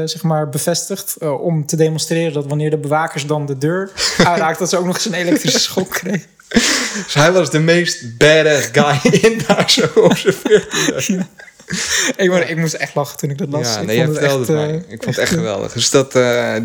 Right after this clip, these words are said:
Speaker 2: die konden jullie niet onthouden. Dat vond
Speaker 1: Maar
Speaker 2: ik
Speaker 1: dat
Speaker 2: een mooi
Speaker 1: vind ik dan
Speaker 2: verhaal.
Speaker 1: wel leuk. Dat, dat is een vrij serieus verhaal. En dan komt Woz met zo'n, "Oh ja, ik, ik heb ook wel zo'n verhaal."
Speaker 2: <laughs>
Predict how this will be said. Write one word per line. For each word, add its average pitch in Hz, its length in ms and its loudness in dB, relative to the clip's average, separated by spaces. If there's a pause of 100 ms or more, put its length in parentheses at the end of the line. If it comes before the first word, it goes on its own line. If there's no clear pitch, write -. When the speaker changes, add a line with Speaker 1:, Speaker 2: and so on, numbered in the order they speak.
(300)
Speaker 2:
die 123 220 2
konden 127 280 0
jullie 117 220 0
niet 117 200 0
onthouden. 104 380 0
Dat 113 100 0
vond 139 160 2
Speaker 1:
Maar 170 100 6
Speaker 2:
ik 185 60 -2
Speaker 1:
dat - 80 -10
Speaker 2:
een - 60 -4
mooi 190 120 -2
Speaker 1:
vind 180 120 0
ik 160 60 -2
dan 151 80 0
Speaker 2:
verhaal. 139 160 -2
Speaker 1:
wel 139 80 -2
leuk. 139 340 -8
Dat, 160 100 -8
dat 160 100 -8
is 151 140 -6
een 156 120 -12
vrij 160 280 0
serieus 156 520 0
verhaal. 147 340 -2
En 170 60 -8
dan 135 80 -6
komt 151 200 -4
Woz 151 360 -2
met 143 240 -4
zo'n, 151 360 -2
"Oh 226 140 -2
ja, 196 140 0
ik, 151 160 -8
ik 156 140 -8
heb 165 120 -4
ook 196 100 -2
wel 202 80 -2
zo'n 160 160 2
verhaal." 165 300 2
Speaker 2:
<laughs> 175 580 0